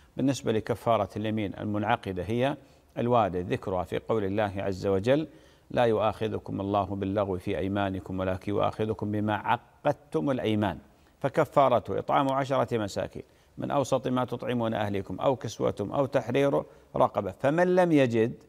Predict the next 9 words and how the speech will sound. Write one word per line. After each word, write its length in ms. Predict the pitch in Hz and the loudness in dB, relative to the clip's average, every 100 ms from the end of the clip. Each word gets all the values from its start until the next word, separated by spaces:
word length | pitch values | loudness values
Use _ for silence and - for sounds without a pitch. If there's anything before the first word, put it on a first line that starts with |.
| _ _ _ _ _ _ | _ _ _ _ _ _
فصيام 500 | 107 - 98 104 113 | -8 -4 -2 -2 0
ثلاثة 520 | 120 131 127 117 110 | 2 2 0 -2 0
أيام. 280 | 98 101 - - - _ _ | 2 2 0 -8 -20 _ _
ولذلك 480 | 92 104 147 160 - | -6 0 2 2 -2
الراجح 420 | 113 131 165 135 | 0 2 2 -2
من 140 | 127 117 | -6 -2
قول 260 | 131 131 | -2 0
أهل 280 | 113 101 104 | 0 -2 -4
العلم 340 | 104 117 127 | 0 0 0